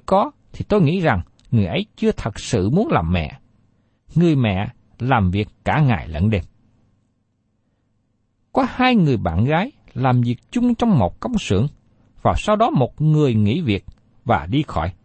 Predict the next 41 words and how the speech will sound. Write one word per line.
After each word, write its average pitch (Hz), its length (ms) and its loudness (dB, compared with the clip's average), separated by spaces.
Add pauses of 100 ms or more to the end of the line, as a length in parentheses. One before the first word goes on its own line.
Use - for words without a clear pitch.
(840)
Thời 165 200 0
gian 226 260 0
mấy 277 100 -4
năm 247 200 0
sau 233 320 0
họ 98 180 -2
mới 190 160 2
gặp - 200 -2
lại. 87 260 -2 (720)
Người 160 240 2
bạn 123 380 0
gái 220 440 -2
hiện 120 260 0
làm 120 280 2
việc 107 240 -4
trong 208 160 -2
công 220 240 0
xưởng 107 340 0
hỏi 92 220 -4
bạn 131 260 0
mình, 107 120 2 (1000)
"Chị 135 240 0
còn 147 280 2
làm 147 220 0
việc 143 180 -2
gì 165 140 0
không?" 233 240 0 (1120)
Người 135 240 2
kia 208 240 -4
trả 113 180 -2
lời, 98 240 0 (260)
"Không, 185 300 0 (760)
tôi 233 140 2
không 240 200 -2
còn 139 220 2
làm 110 240 2
việc 104 240 -4
gì 110 160 0
nữa. 92 240 0 (680)
Tôi 220 120 0
đã 117 140 2